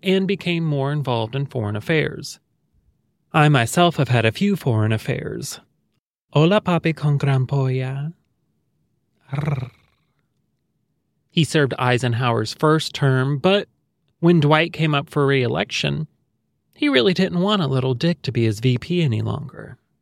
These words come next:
He then tried to convince Dick not to run again, but to no avail. Nixon had the public support, and that was what wins elections.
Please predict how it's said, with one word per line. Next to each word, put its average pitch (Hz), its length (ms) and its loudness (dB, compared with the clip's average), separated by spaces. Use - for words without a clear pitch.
He 160 140 2
then 135 240 4
tried 127 260 2
to 117 80 0
convince 127 520 -4
Dick 123 380 0
not 151 300 2
to 180 140 2
run 180 220 0
again, 139 500 -2
but 113 320 2
to 160 140 4
no 123 240 4
avail. 117 320 -4
Nixon 135 420 2
had 143 300 2
the 139 60 2
public 160 420 -2
support, 190 640 0
and 185 400 -2
that 139 360 0
was 151 180 0
what 160 260 -2
wins 151 360 0
elections. 151 880 -4